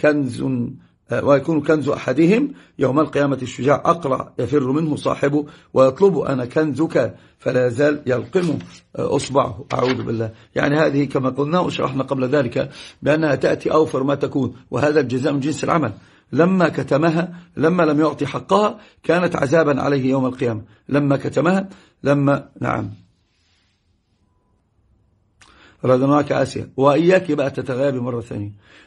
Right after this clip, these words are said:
لما كتمها، أيتها النبيلة أم صالح، رضي الله عنك، لما كتمها ولم يعطي حقها، كان العقاب عليه بها. أمين.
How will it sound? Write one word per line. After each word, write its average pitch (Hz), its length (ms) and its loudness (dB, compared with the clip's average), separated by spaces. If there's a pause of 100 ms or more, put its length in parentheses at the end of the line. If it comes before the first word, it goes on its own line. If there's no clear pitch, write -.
لما 160 300 4
كتمها، 170 640 0 (1800)
أيتها 117 300 2
النبيلة 117 300 0
أم 113 140 -4
صالح، - 360 -4 (2250)
رضي 117 180 -2
الله 117 180 2
عنك، 113 200 -6 (640)
لما 180 280 4
كتمها 180 580 0 (2000)
ولم 147 260 4
يعطي 185 240 0
حقها، 208 460 0
كان 175 260 2
العقاب 143 400 0
عليه 135 280 0
بها. 107 240 -4 (1080)
أمين. 117 380 0